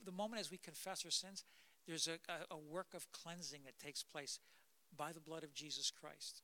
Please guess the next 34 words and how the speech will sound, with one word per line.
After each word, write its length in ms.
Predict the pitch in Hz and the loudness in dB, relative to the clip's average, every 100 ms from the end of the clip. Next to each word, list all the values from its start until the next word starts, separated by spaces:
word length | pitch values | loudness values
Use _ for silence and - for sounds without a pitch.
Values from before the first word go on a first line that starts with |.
| - | -2
As 180 | 151 151 | -2 0
we're, 160 | 165 165 | -2 8
s-, 260 | - - - - 180 | 12 12 10 -2 -6
we're, 180 | 165 175 | -4 -4
we're 160 | 175 175 | -4 -2
not 240 | 160 208 226 | 0 -2 -2
confessing 500 | 175 - 175 - 160 | -6 -2 2 4 2
our 80 | 143 | 2
sins 320 | - 170 147 | 2 2 0
to 120 | - 151 | -2 -2
a 120 | 135 | 2
man, 340 | 151 175 208 - - - | 6 6 4 -4 -14 -12
we're 60 | 156 | -10
confessing 580 | 156 147 170 165 - 160 | -6 0 4 6 4 2
to 100 | 185 | -6
God. 320 | 165 139 131 143 - - - - - - | -2 0 0 -4 -14 -20 -20 -20 -14 2
And 100 | 175 | 4
as 160 | 175 | 4
we 120 | 165 - | 2 -4
confess 500 | 165 160 180 170 - - 185 | -6 -4 -2 0 0 -2 -8
that 120 | 160 - 160 | -8 -6 -4
we 100 | 156 | -2
are 120 | 151 | 6
sinners, 560 | - 175 147 147 - - - - - | 8 8 2 -4 -4 -4 -10 -18 -10
the 60 | |
Lord 340 | 151 156 160 156 | -4 -2 -2 -2
forgives 560 | - 156 135 156 143 - | -6 -6 -4 -2 -2 -4
us 300 | 143 - - | -4 -2 -4
and 80 | 151 | -6
he 80 | 147 | -12
cleanses 520 | - 170 147 143 135 | -6 -4 -2 -2 -4
us 200 | 143 - | -2 -2
and 80 | |
he 60 | 143 | -4